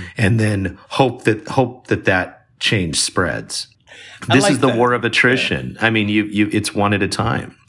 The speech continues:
Speaker 1: Um, it's
Speaker 2: Maybe
Speaker 1: just not ever gonna be, uh, everyone at once. I'm sorry, go ahead.
Speaker 2: No, I was just thinking we swip-, switch out Philip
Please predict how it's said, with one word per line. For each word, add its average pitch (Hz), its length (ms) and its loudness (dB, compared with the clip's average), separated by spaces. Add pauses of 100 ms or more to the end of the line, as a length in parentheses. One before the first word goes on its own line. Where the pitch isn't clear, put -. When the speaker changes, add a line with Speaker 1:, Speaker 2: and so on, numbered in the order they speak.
Speaker 1:
Um, 80 480 -4 (1040)
it's 120 200 2
Speaker 2:
Maybe 208 80 4
Speaker 1:
just 120 200 2
not 110 240 2
ever 110 220 2
gonna 104 240 0
be, 90 480 -2
uh, 73 220 -6
everyone 78 360 -2
at 64 60 -8
once. 67 240 -6
I'm 87 100 -4
sorry, 65 200 -4
go 69 80 -8
ahead. 65 180 -10 (340)
Speaker 2:
No, 170 60 0
I 165 40 2
was 139 80 -2
just 156 100 -8
thinking 147 180 -6
we 135 60 -2
swip-, - 480 -8
switch 165 320 -6
out 135 420 -2
Philip 143 420 -6